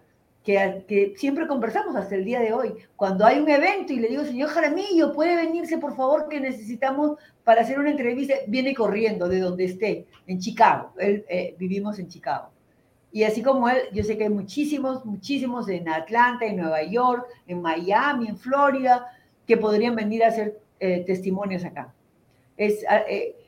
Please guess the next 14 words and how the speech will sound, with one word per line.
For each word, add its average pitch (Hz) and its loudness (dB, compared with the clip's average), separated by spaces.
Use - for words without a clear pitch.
la 208 -2
experiencia 247 0
que 269 -2
vivimos 247 0
nosotros 240 -2
es 233 -6
única 220 0
cuando 170 -2
cerramos, 180 0
¿no, 214 -6
Diego? 233 0
Ana 202 -4
Erki, 220 -8
es, - -8